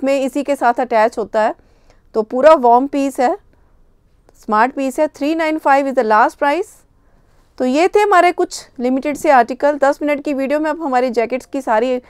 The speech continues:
आ जाते हैं कैटेगरी, जितनी भी जैकेट्स हमारे पास बची हैं। आप, आप देख ही होंगे, टोटल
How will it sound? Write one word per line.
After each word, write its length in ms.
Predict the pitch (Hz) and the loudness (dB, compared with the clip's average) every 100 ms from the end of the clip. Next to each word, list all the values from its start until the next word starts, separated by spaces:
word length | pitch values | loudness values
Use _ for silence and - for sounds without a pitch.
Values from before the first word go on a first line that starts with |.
| _ _ _ 214 | _ _ _ 2
आ 160 | 220 | 4
जाते 360 | 208 240 254 262 | 4 2 2 0
हैं 200 | 277 269 | -2 0
कैटेगरी, 500 | 240 220 226 233 262 | 0 0 0 0 0
जितनी 340 | 240 - 240 | -4 -4 -4
भी 100 | 254 | -2
जैकेट्स 400 | 226 214 233 240 | -2 -2 -4 -6
हमारे 220 | 233 208 | -4 -4
पास 240 | 214 220 226 | -2 -4 -2
बची 300 | 247 - 226 | -4 -4 -6
हैं। 100 | 247 | -4
आप, 180 | 269 - | -6 2
आप 180 | 220 208 | 2 2
देख 280 | 226 233 | 2 0
ही 60 | 302 | 0
होंगे, 240 | 285 285 | -2 -2
टोटल 500 | 285 262 247 294 311 | 0 2 4 6 4